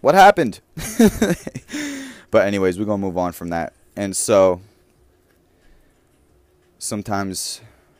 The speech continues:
we just need to breathe. Sometimes we need to meditate. Sometimes we need to work out, you know, whatever it is for you, whatever works for you. And so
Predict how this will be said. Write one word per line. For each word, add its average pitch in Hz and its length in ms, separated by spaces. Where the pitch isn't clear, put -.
we 98 120
just 92 180
need 95 180
to 90 80
breathe. 95 460
Sometimes 92 680
we 95 100
need 92 140
to 85 80
meditate. 92 500
Sometimes 92 320
we 92 80
need 90 120
to 78 60
work 92 220
out, 98 300
you 95 100
know, 90 140
whatever 92 280
it 90 80
is 92 160
for - 140
you, 95 300
whatever 95 340
works 95 320
for 98 140
you. 92 320
And 95 220
so 95 480